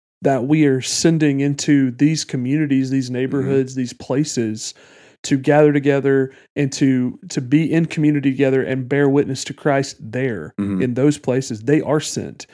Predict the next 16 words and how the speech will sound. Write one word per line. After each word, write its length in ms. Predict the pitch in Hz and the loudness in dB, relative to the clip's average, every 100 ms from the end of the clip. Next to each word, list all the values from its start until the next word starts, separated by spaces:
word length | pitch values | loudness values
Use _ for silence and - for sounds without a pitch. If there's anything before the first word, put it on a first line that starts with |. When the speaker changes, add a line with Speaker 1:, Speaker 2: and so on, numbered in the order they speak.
| - | -4
Speaker 2:
Yeah. 180 | - - | -2 0
Speaker 1:
And 140 | 147 | 0
so 160 | - 151 | 4 4
that's, 320 | 147 156 156 | 4 2 0
again, 380 | 143 139 156 143 | -4 0 0 0
that's 300 | 139 143 - | -2 -4 -6
trying 260 | - 175 175 | -2 0 2
to 80 | |
weave 580 | 143 135 151 151 151 139 - - _ _ - | 2 2 2 2 0 -4 -16 -20 _ _ -4
that 420 | 131 143 143 - _ _ _ _ - | 2 2 2 -4 _ _ _ _ -18
concept 640 | - - 156 156 160 147 139 | -8 0 0 2 2 2 0
and, 240 | 131 127 | -4 -6
and 120 | 156 143 | -8 -6
create 280 | - 151 | 0 2
a 40 | 147 | 0
culture 760 | - - 160 160 135 113 117 | -2 0 0 0 -2 -2 -4